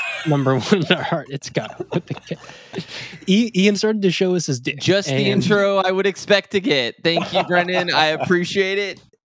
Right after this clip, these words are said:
Speaker 2: Ah, never fucking fails.
Speaker 1: I'm a few
Speaker 2: Um,
Speaker 1: drinks in.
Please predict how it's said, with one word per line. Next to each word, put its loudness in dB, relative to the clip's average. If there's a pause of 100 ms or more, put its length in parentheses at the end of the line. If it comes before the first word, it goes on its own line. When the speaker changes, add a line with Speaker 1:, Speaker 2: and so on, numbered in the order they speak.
Speaker 2:
Ah, -6
never -2 (400)
fucking -2
fails. -2 (340)
Speaker 1:
I'm 2
a -2
few 2
Speaker 2:
Um, 0
Speaker 1:
drinks 0
in. -8